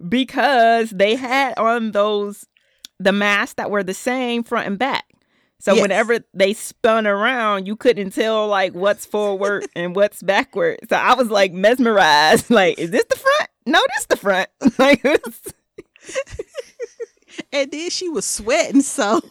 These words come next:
Speaker 2: <laughs> Janet was sweating hard.
Speaker 1: Hey, listen,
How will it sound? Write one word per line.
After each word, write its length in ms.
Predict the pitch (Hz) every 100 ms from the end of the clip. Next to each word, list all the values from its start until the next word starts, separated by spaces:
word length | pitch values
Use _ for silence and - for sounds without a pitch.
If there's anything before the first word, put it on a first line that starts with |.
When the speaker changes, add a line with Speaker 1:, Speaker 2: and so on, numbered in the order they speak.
| 427 427
Speaker 2:
<laughs> 280 | 466 -
Janet 420 | - 427 508 311 185
was 180 | 160
sweating 480 | - - 160 160 160 -
hard. 540 | 165 190 196 180 170
Speaker 1:
Hey, 80 | 233 - - _ _ - - 587 539 -
listen, 840 | 202 233 208 - 190 160 165 330